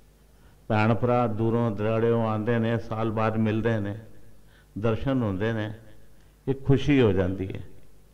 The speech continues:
ਜ਼ਰੂਰ ਇਸ ਗੱਲ ਨੂੰ ਮਨਾ ਨਹੀਂ ਹੈ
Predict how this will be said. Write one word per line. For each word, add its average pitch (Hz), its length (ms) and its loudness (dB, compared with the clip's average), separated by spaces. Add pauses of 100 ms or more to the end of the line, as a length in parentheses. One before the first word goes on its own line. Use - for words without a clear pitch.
(1120)
ਜ਼ਰੂਰ 143 420 4
ਇਸ 127 180 4
ਗੱਲ 127 180 2
ਨੂੰ 135 140 10
ਮਨਾ 123 320 8
ਨਹੀਂ 117 240 2
ਹੈ 92 120 0